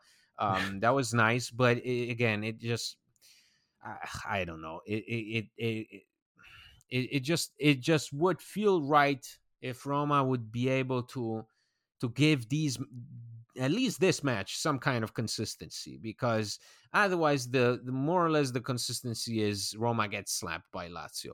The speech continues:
Speaker 2: because Lazio wanted more. That has been the theme really for, for a number of years, where you just l-, watch the game and you feel like, yeah, maybe they get a draw here, or maybe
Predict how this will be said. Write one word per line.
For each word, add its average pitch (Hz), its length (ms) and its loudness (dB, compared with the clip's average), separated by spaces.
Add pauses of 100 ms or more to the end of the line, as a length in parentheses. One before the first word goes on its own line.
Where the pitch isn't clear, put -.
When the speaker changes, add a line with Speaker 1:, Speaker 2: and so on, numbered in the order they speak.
Speaker 2:
because 110 300 -6
Lazio 123 340 0
wanted 117 380 2
more. 135 220 4 (280)
That 156 220 8
has 165 240 0
been 165 240 0
the 156 100 -2
theme 165 320 0
really 147 240 2
for, 139 420 0
for 151 240 0
a 151 40 0
number 208 400 2
of 120 180 0
years, 95 360 -8
where 117 220 2
you 135 200 -2
just 156 360 -2
l-, 127 300 -4
watch 147 400 -2
the 165 80 0
game 131 400 0
and 147 120 -2
you 160 100 -2
feel 190 240 -6
like, 196 180 -2 (800)
yeah, 196 320 2
maybe 180 460 4
they 156 140 2
get 143 160 4
a 135 80 2
draw 147 300 4
here, 202 440 2
or 160 80 4
maybe 156 480 0